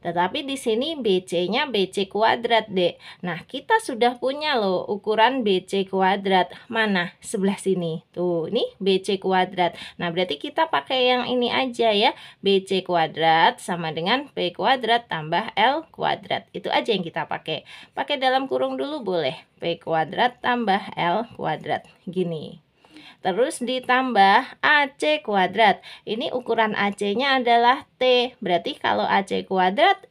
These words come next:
ya T kuadrat, gitu. Nah, sekarang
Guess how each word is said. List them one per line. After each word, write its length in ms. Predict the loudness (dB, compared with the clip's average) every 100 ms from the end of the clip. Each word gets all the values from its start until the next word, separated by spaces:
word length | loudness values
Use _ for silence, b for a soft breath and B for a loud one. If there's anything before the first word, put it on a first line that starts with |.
| -2
ya 240 | 0 0
T 240 | -2 -4 -4
kuadrat, 880 | -4 -2 -2 -2 0 2 4 2 -2
gitu. 960 | -12 -8 -8 _ -8 -6 -6 -6 -6 -8 -14 _ _ _ _ B B -12
Nah, 80 | -8
sekarang 560 | -2 4 6 6 2